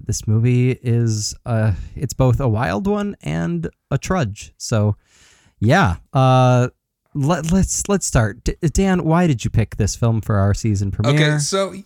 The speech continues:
Speaker 2: yeah, I picked this film because obviously we wanna do a new one to start out. I wanted to pick something that I thought was going to be kind of in the zeitgeist, so to speak, and it is,
Speaker 1: <laughs>
Speaker 2: right?
Speaker 1: It
Speaker 2: It's,
Speaker 1: is.
Speaker 2: it was number one and two
Speaker 1: Somehow.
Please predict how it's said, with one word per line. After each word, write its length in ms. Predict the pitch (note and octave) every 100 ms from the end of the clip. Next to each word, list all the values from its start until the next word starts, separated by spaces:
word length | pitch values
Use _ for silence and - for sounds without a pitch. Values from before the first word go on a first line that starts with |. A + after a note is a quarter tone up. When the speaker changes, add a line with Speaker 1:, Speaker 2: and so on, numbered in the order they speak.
| _ _
Speaker 2:
yeah, 320 | F#3+ G#3+ F3+
I 120 | D#3+ F#3
picked 340 | - A#3+ A#3
this 300 | A3 G3+ -
film 500 | E3+ D#3+ D#3 D3 C#3+
because 720 | B2 C3+ - - C#3 C3+ C3 -
obviously 360 | C3+ D#3+ D#3+
we 80 | D#3
wanna 200 | C#3 B2+
do 180 | A#2+ B2
a 40 |
new 200 | A2 G#2+
one 220 | G#2 G2+ F#2+
to 60 |
start 240 | - F#2+ F2+
out. 400 | D#2+ E2 E2+ _ _ _ _ -
I 100 | B2+
wanted 340 | C3+ F3 G3
to 80 | F3
pick 180 | D#3+ -
something 460 | D3 B2 C3+ B2
that 100 | A#2
I 80 | A2+
thought 480 | - - A#2 A2 -
was 160 | G#2
going 300 | - G#2+ G#2
to 140 | G2+ G#2
be 440 | F2+ G2+ G2 F#2
kind 240 | F2+ A2+ G2+
of 160 | F2
in 300 | G2+ G2 F#2
the 280 | F#2+ F#2 F2+ _ A#2
zeitgeist, 800 | G2+ A2 G2+ A#2+ A2 A2 - -
so 200 | A2 G#2
to 80 |
speak, 320 | A2 - C3 D#3+
and 120 | G3+
it 120 | E3
is, 440 | A2 - - - -
Speaker 1:
<laughs> 20 |
Speaker 2:
right? 260 | A#2 A#2+ B2
Speaker 1:
It 140 | A#2
Speaker 2:
It's, 80 | E3
Speaker 1:
is. 180 | A#2+ C#3+
Speaker 2:
it 40 |
was 120 | C3
number 280 | C3+ C3 C#3+
one 280 | A#2 A#2+ B2
and 160 | B2+
two 180 | B2 A#2+ A#2+ A#2+ A#2+
Speaker 1:
Somehow. 200 | F2+